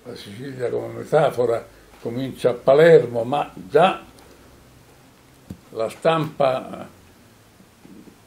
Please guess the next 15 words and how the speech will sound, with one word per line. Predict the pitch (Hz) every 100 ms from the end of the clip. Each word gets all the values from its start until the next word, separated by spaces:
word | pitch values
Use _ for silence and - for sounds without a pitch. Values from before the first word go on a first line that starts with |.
| -
calabrese, | 135 113 185 196 - 117
per | - 113
esempio, | 104 - 113 95 120 131 -
salvo | - 151 156 117 123
il | 120
garantista | 120 127 127 - 139 - - 101
che, | 113 120 - - - - - - - - -
eh, | 104 98 87 - - - - - - - - - - - - - - - - - -
sta | - 165
dimostrando | 165 165 156 - 131 170 156
di | 131
essere | 120 120 - 127
veramente, | 123 123 131 120
io | 151
non, | 135 123